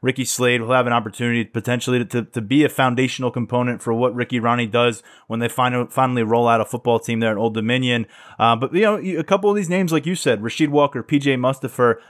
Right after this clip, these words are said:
very curious to see what they can accomplish in twenty twenty-one. Uh, if Walker is staying around at tackle, he would be a third-year starter there. Uh, P J Mustipher would essentially be a third-year starter in terms of snaps.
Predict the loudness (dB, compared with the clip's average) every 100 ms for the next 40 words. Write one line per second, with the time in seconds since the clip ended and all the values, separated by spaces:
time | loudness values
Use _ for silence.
0 | -6 2 4 4 2 2 2 0 -4 -2
1 | 0 0 0 0 -2 -2 0 0 0 -4
2 | -4 -8 -4 -4 -4 -2 -2 0 0 0
3 | -2 -10 -16 -8 -6 -2 2 2 2 -4
4 | 0 0 0 -2 0 0 0 0 0 0
5 | -2 -2 -2 -2 -2 0 -2 0 2 2
6 | 0 -2 0 0 0 2 2 2 0 -10
7 | _ -2 0 0 -2 -4 -4 -2 0 0
8 | -2 -2 -2 0 -2 -2 -4 -2 -2 -2
9 | -2 -2 0 0 -2 -2 -2 -2 0 0
10 | 0 -4 -2 -2 -2 -4 -4 -10 -2 0
11 | 0 -4